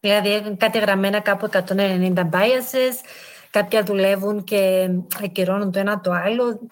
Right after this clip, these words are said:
Ε, ε, χωρίς, χωρίς να σημαίνει ότι όλη αυτή η δουλειά, το self-awareness,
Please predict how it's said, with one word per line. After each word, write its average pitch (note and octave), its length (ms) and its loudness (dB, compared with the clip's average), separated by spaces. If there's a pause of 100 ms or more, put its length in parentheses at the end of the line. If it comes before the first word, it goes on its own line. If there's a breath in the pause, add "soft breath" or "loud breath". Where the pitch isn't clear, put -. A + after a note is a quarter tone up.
(500 loud breath)
Ε, - 140 -4 (340)
ε, G3+ 320 2 (280)
χωρίς, A3+ 580 0 (100)
χωρίς A3 280 -2
να B3 100 -2
σημαίνει B3 300 -2
ότι G#3 200 -2
όλη G#3+ 260 4
αυτή A3 300 -6
η F#3+ 60 -8
δουλειά, F#3 640 -2
το G3 100 -8 (120)
self-awareness, F#3+ 1080 0